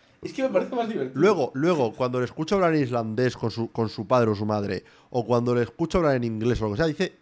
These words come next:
Speaker 2: pizza. Siempre.
Speaker 1: <laughs>
Speaker 2: Pero, pero hablando en español es una lotería. Pero bueno, eh, y lo segundo, yo quiero que esto sea verdad. O sea, no sé si lo es o no, pero quiero que esto sea verdad.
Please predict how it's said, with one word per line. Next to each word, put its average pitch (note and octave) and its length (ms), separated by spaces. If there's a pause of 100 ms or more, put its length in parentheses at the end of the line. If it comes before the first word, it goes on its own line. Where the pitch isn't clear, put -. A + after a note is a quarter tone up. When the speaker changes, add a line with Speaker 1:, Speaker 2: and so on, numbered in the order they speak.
Speaker 2:
pizza. - 300 (640)
Siempre. G#2 560 (220)
Speaker 1:
<laughs> - 200
Speaker 2:
Pero, D#3 340
pero C3+ 160
hablando A3 220
en F3 60
español D#3 420
es B2+ 100
una A#2+ 120
lotería. F#2+ 340
Pero B2+ 160
bueno, B2+ 180 (460)
eh, C3+ 680
y - 60
lo C#3 80
segundo, F3+ 500 (1500)
yo C#3+ 220
quiero D#3+ 240
que B2 60
esto A#2 120
sea A2 120
verdad. F#2+ 260 (1700)
O - 40
sea, G2+ 320
no A#2+ 160
sé C3+ 60
si D3 100
lo A#2+ 80
es A2 100
o A2 60
no, G#2 240
pero G#2 160
quiero C#3+ 240
que A#2+ 60
esto G#2+ 120
sea G2+ 80
verdad. G2 300